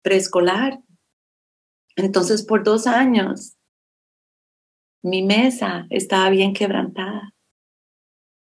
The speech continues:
Entonces, yo, aunque yo tuviera todo esto y todos los talentos y todo, mi mesa estaba quebrantada. Y hay muchas mujeres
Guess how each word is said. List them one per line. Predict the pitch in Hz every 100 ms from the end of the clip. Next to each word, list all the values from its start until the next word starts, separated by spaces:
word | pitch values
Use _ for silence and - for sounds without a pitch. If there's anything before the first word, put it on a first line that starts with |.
| _
Entonces, | 208 190 214 214 214 233 - _ _ _ -
yo, | - 240 269 -
aunque | 226 233 220
yo | 214 247 269
tuviera | 311 330 269 202 202
todo | 247 254 294 320
esto | 302 285 247
y | 233
todos | 247 254 269
los | 277 285
talentos | 302 262 254 233 226
y | 208
todo, | 202 220 233
mi | 233 226
mesa | 220 226
estaba | 247 233 226 233
quebrantada. | 233 226 196 - - - - - _ _ _ _ _ - - -
Y | 226
hay | 240
muchas | 262 285 320 302
mujeres | 285 285 269 262 254 - -